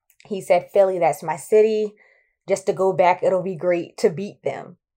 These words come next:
And so I don't think this comment is really that deep. He did spend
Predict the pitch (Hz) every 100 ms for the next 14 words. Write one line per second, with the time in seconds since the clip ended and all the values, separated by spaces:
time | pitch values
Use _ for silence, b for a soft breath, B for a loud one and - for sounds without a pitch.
0 | _ _ _ _ _ _ _ 196 196 185
1 | 160 185 240 240 233 226 247 247 247 220
2 | 220 226 233 220 196 214 220 - _ _
3 | _ 214 180 202 208 - 208 202 196 190